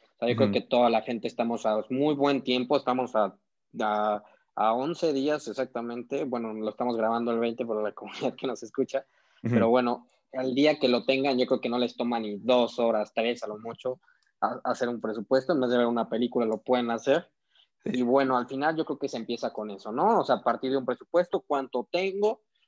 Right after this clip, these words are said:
Speaker 1: ¿Cuánto voy a tener en todo el año? ¿Cuánto voy a gastar en todo el año? Y sobre eso, pues ya mensualmente vi-, ver realmente lo que tengo que cubrir.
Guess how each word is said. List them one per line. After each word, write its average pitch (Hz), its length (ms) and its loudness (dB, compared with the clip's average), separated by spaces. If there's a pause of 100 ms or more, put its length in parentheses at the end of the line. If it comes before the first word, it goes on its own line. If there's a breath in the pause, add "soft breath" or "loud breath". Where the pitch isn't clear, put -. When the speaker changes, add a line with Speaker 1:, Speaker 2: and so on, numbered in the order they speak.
(140)
Speaker 1:
¿Cuánto 147 400 0
voy 151 120 2
a 143 80 2
tener 139 220 -4
en 127 220 -6
todo 190 300 4
el 160 100 0
año? 151 300 -4
¿Cuánto 143 240 -8
voy 147 100 -2
a 143 40 0
gastar 131 320 -4
en 123 140 -10
todo 170 280 0
el 160 120 0
año? 147 340 -6
Y 123 100 -18
sobre 127 380 -2
eso, 151 240 2
pues 117 140 -12
ya 120 80 -4
mensualmente 117 640 -6
vi-, 120 220 0
ver 117 280 0
realmente 113 460 -2
lo 110 120 0
que 95 100 -8
tengo 104 200 -10
que 104 120 -12
cubrir. 170 320 4